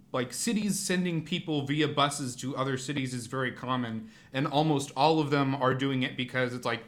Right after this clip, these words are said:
"A houseless person has said, 'I have family in this hid-, city who I think can help me get back on my feet.'"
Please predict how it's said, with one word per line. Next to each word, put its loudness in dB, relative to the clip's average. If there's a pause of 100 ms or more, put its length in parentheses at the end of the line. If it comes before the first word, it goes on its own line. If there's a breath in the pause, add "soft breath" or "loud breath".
(300)
"A 0
houseless 2
person -2
has -4
said, -2 (380 loud breath)
'I 6
have 0
family 2
in 0
this -2
hid-, -4
city -2
who -4
I 2
think -6
can -4
help -2
me -6
get -6
back -2
on -4
my -10
feet.'" -16